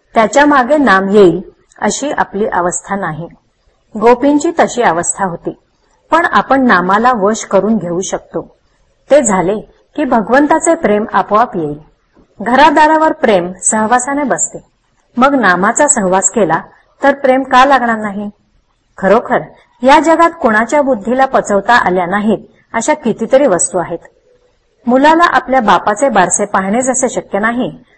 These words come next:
तसे मी कोण आहे हे बुद्धीने ओळखणे शक्य नाही.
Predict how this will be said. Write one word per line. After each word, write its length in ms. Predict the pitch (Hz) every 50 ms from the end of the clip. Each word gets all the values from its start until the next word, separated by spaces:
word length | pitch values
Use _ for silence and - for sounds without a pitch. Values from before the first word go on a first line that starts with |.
| _ _ _ -
तसे 280 | - - - - - 143 - - _ _ _ _ _ _ -
मी 240 | 202 214 247 294 339
कोण 280 | - - 285 254 254
आहे 380 | 247 - 196 185 185 151 175 180 226 233 - _ _ -
हे 100 | 262 294
बुद्धीने 520 | 254 196 202 190 160 156 180 214 240 277
ओळखणे 440 | 285 - 185 185 180 - - 202 226
शक्य 340 | 240 - 165 - - - 175
नाही. 280 | 170 165 160 147 175